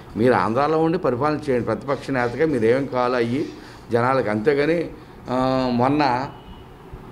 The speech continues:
వైజాగ్లో పాలిమర్స్ కాలిపోయినప్పుడు నువ్వేదో ఎక్కడి నుంచి పాతిక లక్షల ఇవ్వాలి, డామ్ డూమ్ అని నువ్వు బెదిరించావు. నువ్వు ఎవరిని బెదిరిస్తావు? జగన్మోహన్ రెడ్డి గారు ప్రజల మనిషి, ప్రజల చేత ఎన్నుకోబడిన ప్రజానాయకుడు.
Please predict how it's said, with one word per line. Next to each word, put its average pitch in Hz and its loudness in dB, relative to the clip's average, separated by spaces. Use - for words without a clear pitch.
వైజాగ్లో 143 4
పాలిమర్స్ 151 0
కాలిపోయినప్పుడు 139 2
నువ్వేదో 156 8
ఎక్కడి 170 4
నుంచి 165 4
పాతిక 139 2
లక్షల 156 0
ఇవ్వాలి, 160 4
డామ్ 151 0
డూమ్ 151 -2
అని 151 0
నువ్వు 151 0
బెదిరించావు. 143 4
నువ్వు 98 -2
ఎవరిని 156 2
బెదిరిస్తావు? 170 2
జగన్మోహన్ 156 0
రెడ్డి 151 2
గారు 147 4
ప్రజల 135 4
మనిషి, 139 0
ప్రజల 143 4
చేత 156 0
ఎన్నుకోబడిన 147 2
ప్రజానాయకుడు. 143 0